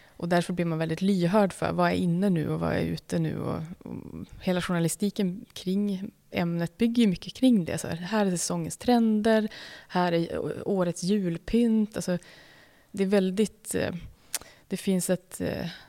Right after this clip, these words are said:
bäst före datum på mycket och det ska vara på ett visst sätt. Men det är ju inte så jag vill se på ämnet. Det är ju någonting som vi har skapat för att det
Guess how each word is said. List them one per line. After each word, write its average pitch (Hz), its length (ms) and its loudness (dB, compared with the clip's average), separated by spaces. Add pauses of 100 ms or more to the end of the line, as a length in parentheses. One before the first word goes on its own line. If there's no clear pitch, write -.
bäst - 360 -6
före 190 220 0
datum 220 560 -2
på - 100 -10
mycket - 360 -8
och 170 60 -4
det 175 80 -2
ska - 180 -4
vara 196 420 0
på - 120 -8
ett - 120 -12
visst - 200 -8
sätt. - 360 -10 (500)
Men 180 320 0 (540)
det 196 60 2
är - 20 4
ju 208 40 4
inte 196 180 -2
så 185 220 2
jag 208 200 4
vill 175 120 0
se 247 340 2
på - 180 -6
ämnet. - 420 -8 (120)
Det 185 120 -2
är - 20 4
ju 214 60 4
någonting 185 240 0
som 170 120 -8
vi 170 80 -2
har 165 120 -2
skapat - 580 -4
för 180 100 -6
att 170 100 -8
det 156 200 -4